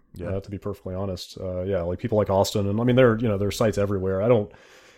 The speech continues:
Speaker 2: I don't read as much as I would like, but I at least sort of try to remain aware of what people are talking about and, and
Speaker 1: Mm-hmm.
Speaker 2: how. Um, and yeah, like, you know, like I said, we have, we have gotten so loose and kind of silly with, with things over the years that I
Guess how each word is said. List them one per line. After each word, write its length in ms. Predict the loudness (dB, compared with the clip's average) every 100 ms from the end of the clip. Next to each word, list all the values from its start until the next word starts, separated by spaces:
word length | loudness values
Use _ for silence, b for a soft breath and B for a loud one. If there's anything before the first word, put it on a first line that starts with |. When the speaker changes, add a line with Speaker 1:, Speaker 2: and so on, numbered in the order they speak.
| b 0
Speaker 2:
I 60 |
don't 160 | 2 6
read 160 | 6
as 100 | 6
much 160 | 4 0
as 60 | 2
I 40 |
would 120 | 2
like, 220 | 4 2 2
but 80 | 0
I 40 |
at 80 | 0
least 200 | -2 -2
sort 160 | -4 -4
of 60 |
try 180 | 0 0
to 80 | 0
remain 320 | 0 0 0
aware 420 | -2 0 2 2
of 160 | 2 0
what 160 | 0
people 240 | 0 -4 -4
are 60 |
talking 260 | -2 -2 -2
about 280 | -2 -2 -4
and, 280 | -8 -8 -8
and 120 | -6
Speaker 1:
Mm-hmm. 0 |
Speaker 2:
how. 360 | -4 -2 -4 -6 _ _ _ _
Um, 480 | -8 -8 -8 -10 -12 _ _ _ _ _ _
and 680 | -6 -4 -2 -2 -2 -4 -6 -14 _ _ _ -20 -20 -20 _ _ -20 -4
yeah, 200 | 4 6
like, 200 | 6 4
you 60 | 4
know, 80 | 6
like 140 | 6
I 40 |
said, 300 | 4 4 4
we 180 | 4 2
have, 340 | 4 2 -2 -10
we 220 | 0 4
have 140 | 4 4
gotten 280 | 2 2
so 200 | 0 0
loose 380 | 2 2 2 2
and 140 | -2 0
kind 180 | 0
of 80 | 0
silly 340 | 0 2 4 4
with, 300 | 0 -4 -8
with 140 | -8
things 320 | -4 -4 -2
over 160 | -2 -4
the 100 | -2
years 320 | 0 0 0
that 220 | -2 -2
I 360 | -2 -2 -2